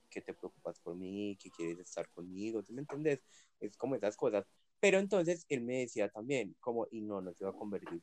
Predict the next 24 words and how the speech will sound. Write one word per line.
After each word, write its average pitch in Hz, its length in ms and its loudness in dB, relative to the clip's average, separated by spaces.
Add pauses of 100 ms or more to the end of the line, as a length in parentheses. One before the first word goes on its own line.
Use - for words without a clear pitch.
tóxico, - 600 -4
no 127 120 -2
es 117 120 0
algo 127 240 4
tóxico 139 520 2
que 110 120 -8
tú 98 120 -10
lo 101 200 2
hagas", 117 260 2 (420)
eh, 107 380 -2
me 107 120 -2
decía, 95 380 -4 (300)
"Se-, 107 180 -2 (260)
es 117 280 -6
tóxico 147 640 -2
si - 180 -16
yo 107 180 -4
permito 113 520 -4
que - 140 -6
eso 95 140 -8
suceda, 101 600 -4 (420)
si 120 220 -6
yo 113 200 2
sé 156 340 2